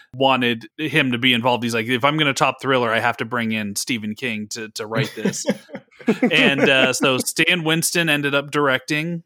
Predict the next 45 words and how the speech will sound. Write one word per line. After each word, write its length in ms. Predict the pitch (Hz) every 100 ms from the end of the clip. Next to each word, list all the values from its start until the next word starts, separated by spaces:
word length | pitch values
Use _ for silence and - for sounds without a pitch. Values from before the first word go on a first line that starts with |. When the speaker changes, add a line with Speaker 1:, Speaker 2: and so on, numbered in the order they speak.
| -
Speaker 1:
and, 800 | 123 127 127 127 127 131 127 - _ _ _ _ _ -
uh, 300 | 127 123 120
Michael 300 | 131 139 127
Jackson, 640 | 127 120 - 123 120 123
of 120 | 117
course, 260 | - 123 -
stars, 600 | 131 120 117 117 110 - 110
and, 680 | 110 113 110 110 110 113 - _ - - _ _ _ _
uh, 460 | 127 127 123 123 127
yeah, 160 | 170 139
and 100 | 139
we'll 120 | 156
d-, 160 | 156
dive 300 | 160 190 196 185
into 260 | 156 151
the 280 | 135 123 117
actual 480 | 127 123 139 123 113
story 480 | - - 135 127 117
of 120 | 110
it 140 | 113
here, 360 | 117 123 110 110
here 260 | 110 131 113
in 80 |
a 40 | 107
bit. 320 | 117 110 117
But, 320 | 123 113 -
uh, 240 | 127 113 110
that, 220 | 139 147
that 100 | 156
was 140 | 170
the 60 | 147
background. 540 | 131 131 - 110 110
Mick 160 | 135 143
Garris 320 | 139 139 131
was 100 | 131
originally 840 | 120 120 117 120 117 113 110 110 107 -
going 380 | 127 120 110 117
to 680 | - 120 113 110 104 104 101 -
direct 420 | 123 127 131 -
it, 200 | 151 -
and 180 | 127 123
then 180 | 117 117
he 640 | 113 123 117 113 113 117 120
ended 240 | 117 113
up 140 | 113